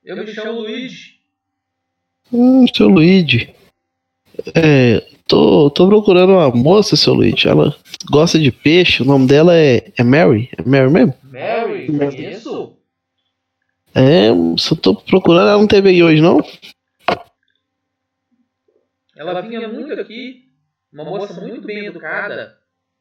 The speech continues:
Speaker 1: bem carismática,
Speaker 2: Sim.
Speaker 1: por sinal.
Speaker 2: Isso, uma moça bonita, não é?
Speaker 1: Sim.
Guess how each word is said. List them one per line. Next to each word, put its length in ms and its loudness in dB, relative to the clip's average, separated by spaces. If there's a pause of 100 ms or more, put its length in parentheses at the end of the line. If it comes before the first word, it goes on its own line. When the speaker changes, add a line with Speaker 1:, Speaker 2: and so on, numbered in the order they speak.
Speaker 1:
bem 200 -14
carismática, 560 0
Speaker 2:
Sim. 120 -2
Speaker 1:
por 160 -20
sinal. 600 -16 (800)
Speaker 2:
Isso, 440 2
uma 100 4
moça 220 2
bonita, 440 2
não 120 2
é? 180 -2 (340)
Speaker 1:
Sim. 540 -18